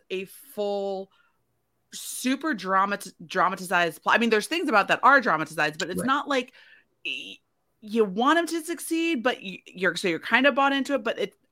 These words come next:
Speaker 1: it feels like there's no, there are stakes, but there aren't stakes. Like, it's not an edge on your seat, like, edge of your seat, waiting for what's gonna happen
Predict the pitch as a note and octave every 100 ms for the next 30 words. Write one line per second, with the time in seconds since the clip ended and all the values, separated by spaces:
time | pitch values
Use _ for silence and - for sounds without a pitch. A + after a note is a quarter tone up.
0 | - A#3+ - C#4 D4 D#4+ C4+ G#3+ A3+ A3
1 | F3+ G#3 - F#3+ G#3+ - B3 - F3 D3+
2 | - F3+ G3+ - G#3+ G#3 G#3 F#3 - -
3 | - A#3 A3+ A3+ A#3+ C4+ C4 - F#3+ F#3+
4 | F#3+ E3 E3 - E3+ D#3+ - C#3 E3+ -
5 | F#3+ F3+ E3+ E3+ F#3+ E3+ D#3 - _ _
6 | - F#3+ G3+ F#3+ F#3 F#3 E3+ E3 E3+ E3
7 | D#3 D3 D3+ C3+